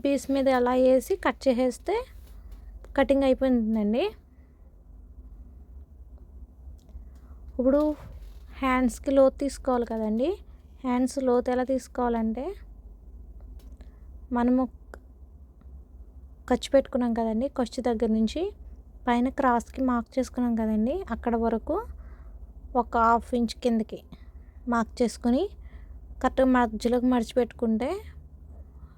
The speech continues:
మడత పడుతుందండి. కరెక్ట్గా ఎక్కడైతే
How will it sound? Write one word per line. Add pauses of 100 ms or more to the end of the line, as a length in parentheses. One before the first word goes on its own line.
(880)
మడత
పడుతుందండి. (560)
కరెక్ట్గా
ఎక్కడైతే